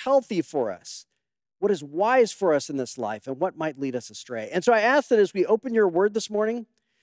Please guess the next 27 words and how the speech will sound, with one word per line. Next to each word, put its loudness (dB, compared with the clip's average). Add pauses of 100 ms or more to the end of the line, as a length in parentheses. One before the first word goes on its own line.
(200)
that 4
your 4
Holy 2
Spirit 4
would 0
illumine 0
our 2
minds -4 (480)
so 0
that 0
we -2
would -4
know 0
you 0
more 0 (720)
and -12
know -2
your -2
will 4
more -8 (1040)
and -14
be -8
able 2
to -14
find -4
our 2
ways -2